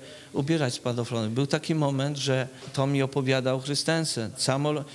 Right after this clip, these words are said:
spadochron przez tyle lat używał do, jako poduszki do spania w tym samolocie. I, i rogi tego spadochronu, one, bo jeszcze kiedyś, co wyskakiwali, e, czy na ćwiczeniach,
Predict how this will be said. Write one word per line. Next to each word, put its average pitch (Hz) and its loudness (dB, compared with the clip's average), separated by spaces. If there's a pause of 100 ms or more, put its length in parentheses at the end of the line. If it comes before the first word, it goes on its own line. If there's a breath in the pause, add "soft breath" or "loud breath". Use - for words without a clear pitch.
(380 loud breath)
spadochron 160 0
przez 151 -2
tyle 170 2
lat 143 0
używał 123 0 (500 loud breath)
do, 127 0 (1040)
jako 127 4
poduszki 151 0 (200)
do 131 2
spania 113 0
w - -14
tym 139 0
samolocie. 120 0 (460 loud breath)
I, 160 2 (500 loud breath)
i 131 0 (100)
rogi 180 2
tego 170 0
spadochronu, 160 0
one, 147 0
bo 139 0 (240)
jeszcze 139 0
kiedyś, 151 2 (420 loud breath)
co 131 2
wyskakiwali, 139 0
e, 117 -2 (380)
czy - -2
na 117 2
ćwiczeniach, 131 0